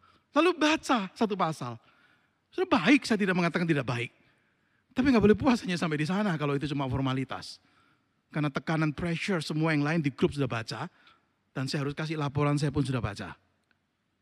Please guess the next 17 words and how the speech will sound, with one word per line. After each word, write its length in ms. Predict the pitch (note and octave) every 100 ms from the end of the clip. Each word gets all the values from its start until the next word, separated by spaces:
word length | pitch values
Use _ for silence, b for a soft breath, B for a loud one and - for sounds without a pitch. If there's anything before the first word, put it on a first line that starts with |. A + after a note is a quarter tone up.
| _ _ _ _ _ _ _ _ -
Saudara 140 | D3
berkaca 320 | G#3+ F#3 F3+ G3
pada 240 | F3 D3+
fir-, 240 | - D#3 -
cermin 240 | - D#3+ E3
firman 400 | D#3+ D3 C#3 B2+
ini 160 | G2+
loh. 80 | F2 - _ _ _ _ _ _ _ -
Meneliti, 640 | D#3 G#3 A#3+ - A#3+ B3+ - _ _ _ _ _ -
bertekun 400 | C3+ - - A3+
di 80 |
dalamnya. 560 | D#3 D#3+ D#3 C3+ G2+ A#2+ - _ _ _ _ _ _ _ _ _
Baru 240 | B2 D3+ E3
kemudian 480 | D3+ D3 C#3+ D3 D#3
Yakobus 380 | C3 B2+ C#3 C3+
mengatakan 400 | B2+ B2 A2+ A2
apa? 160 | F2